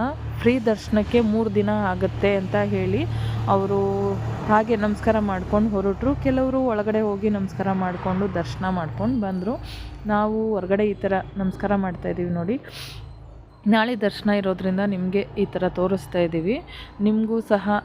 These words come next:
ನಮಗೂ ಸಹ ಎಲ್ಲರಿಗೂ ಒಳ್ಳೇದು ಮಾಡಲಿ ಆ ತಿರುಪತಿ ವೆಂಕಟೇಶ್ವರ, ನಮಗೆ ಆಯುಷ್ಯ ಆರೋಗ್ಯ ಕೊಟ್ಟು ಎಲ್ಲರಿಗೂ ಕಾಪಾಡಲಿ, ಯಾವುದೇ ರೀತಿ ಕಷ್ಟ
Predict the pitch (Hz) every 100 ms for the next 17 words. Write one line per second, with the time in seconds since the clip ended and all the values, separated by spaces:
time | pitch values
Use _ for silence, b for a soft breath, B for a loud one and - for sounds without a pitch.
0 | - - - 339 196 185 190 196 - 180
1 | 180 180 190 185 214 247 233 254 214 196
2 | 196 196 185 190 196 - 190 185 - -
3 | - 196 180 185 190 180 160 180 185 302
4 | 254 170 170 170 170 170 214 - B B
5 | B - 190 196 - 196 180 190 180 180
6 | 180 180 180 165 190 208 202 - 180 -
7 | 180 180 170 165 175 208 208 190 - 202
8 | 208 214 B B - 202 190 -